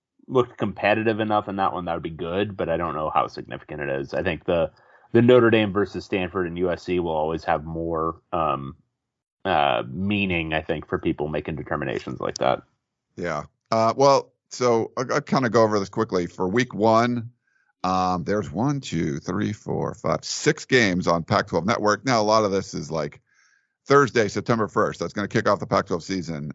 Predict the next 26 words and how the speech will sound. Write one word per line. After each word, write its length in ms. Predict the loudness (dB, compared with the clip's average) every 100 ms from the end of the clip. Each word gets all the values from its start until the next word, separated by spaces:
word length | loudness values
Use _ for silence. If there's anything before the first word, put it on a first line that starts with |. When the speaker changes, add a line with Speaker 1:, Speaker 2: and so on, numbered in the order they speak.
| -6
Speaker 2:
Uh, 280 | -4 -4 -2
Northern 360 | 2 2 2
Arizona 440 | 2 0 0 0 0
at 180 | 0 0
Arizona 340 | 0 -2 -6
State, 320 | -4 -6 -6 -12 _ _ _ _ _ 0
uh, 300 | 2 2 0 -4
on 100 | -4
the 60 |
Pac-twelve 400 | 0 -2 0 -4
Network. 520 | -4 -4 -6 -6 -10 -6
Uh, 340 | -2 -2 -2 -2
T 140 | -2
C 140 | 0 4
U 100 | 4
at 80 |
Colorado. 600 | 6 6 8 6 6 2
That'll 160 | 0 0
be 100 | 0
an 60 | -2
interesting 360 | -6 -6 -6
one. 160 | -4 -4
That's, 280 | -6 -8 -6
that's 260 | -4 -4
Friday. 520 | -2 2 4 2 -2
So 360 | -4 -4 -4 -6